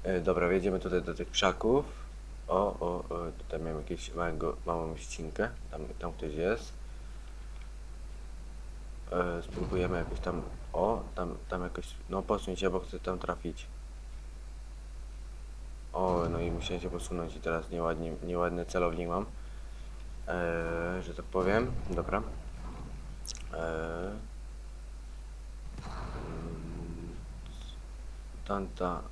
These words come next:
e, dobra. Mm, nic tam nie zrobimy. Spróbujemy tam wjechać po prostu na pompie całe życie. O, tutaj ktoś, e, obulił właśnie, znaczy obulił, e,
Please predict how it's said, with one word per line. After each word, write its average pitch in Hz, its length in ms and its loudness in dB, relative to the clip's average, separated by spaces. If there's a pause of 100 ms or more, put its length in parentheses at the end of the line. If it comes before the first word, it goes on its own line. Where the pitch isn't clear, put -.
(100)
e, 85 60 -4 (560)
dobra. 104 760 2 (1700)
Mm, 92 680 -4
nic 98 140 -4
tam 98 140 4
nie 95 60 4
zrobimy. 95 320 2
Spróbujemy 117 440 8
tam 87 160 6
wjechać 90 300 6
po 87 100 -4
prostu 87 500 2 (500)
na 98 140 4
pompie 90 420 6 (640)
całe 90 240 2
życie. 90 340 -2 (3500)
O, 95 140 2
tutaj 95 240 2
ktoś, 90 280 -2
e, - 40 -2 (460)
obulił 90 420 4
właśnie, 90 520 4
znaczy 90 360 2
obulił, 82 360 0
e, 82 360 2